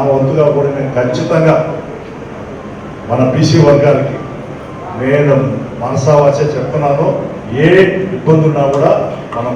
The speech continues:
కృషి చేస్తామని కూడా తెలియజేసుకుంటూ, ఇప్పుడు గౌరవ విజయసాయి గారిని ఒకటి మనందరి తరఫున కోరుతా ఉన్నాను. బీసీ భవన బ్రహ్మాండం ఇరవై ఐదు కోట్లు, ముప్పై కోట్ల విలువైన స్థలం, ఆ, టూరిజం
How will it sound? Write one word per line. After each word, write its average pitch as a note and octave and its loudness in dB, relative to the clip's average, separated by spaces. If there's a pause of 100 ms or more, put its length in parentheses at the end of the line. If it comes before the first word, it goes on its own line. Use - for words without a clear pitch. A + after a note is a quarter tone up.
కృషి - -4
చేస్తామని D3 4
కూడా C#3 2
తెలియజేసుకుంటూ, C#3 2 (720)
ఇప్పుడు C3+ 0 (800)
గౌరవ C3+ 6 (240)
విజయసాయి D3 4 (140)
గారిని C3 2
ఒకటి - -2 (200)
మనందరి B2+ 0
తరఫున - 0
కోరుతా B2+ 2
ఉన్నాను. B2+ 2 (560)
బీసీ - 4 (140)
భవన C#3+ 4
బ్రహ్మాండం C#3+ 2 (100)
ఇరవై C3+ 2 (100)
ఐదు C3+ 4 (100)
కోట్లు, D#3+ 6
ముప్పై C#3 2
కోట్ల D#3+ 4
విలువైన D3 4
స్థలం, D3 6 (600)
ఆ, B2 0
టూరిజం D#3+ 6